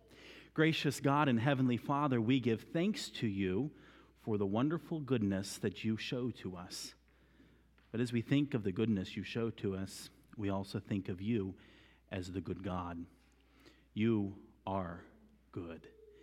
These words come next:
and you are our portion. You are our inheritance. You are our hope.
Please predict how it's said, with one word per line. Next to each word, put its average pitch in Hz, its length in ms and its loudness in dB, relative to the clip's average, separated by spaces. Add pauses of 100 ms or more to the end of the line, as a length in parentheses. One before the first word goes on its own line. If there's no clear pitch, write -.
(500)
and 101 160 0
you 107 440 4 (260)
are 107 400 0 (260)
our 104 240 -2
portion. 104 640 -8 (380)
You 113 420 0 (200)
are 104 240 -2
our 104 160 0
inheritance. 98 1000 -4 (400)
You 101 520 0
are 95 140 -4
our 101 300 -4
hope. 87 400 -6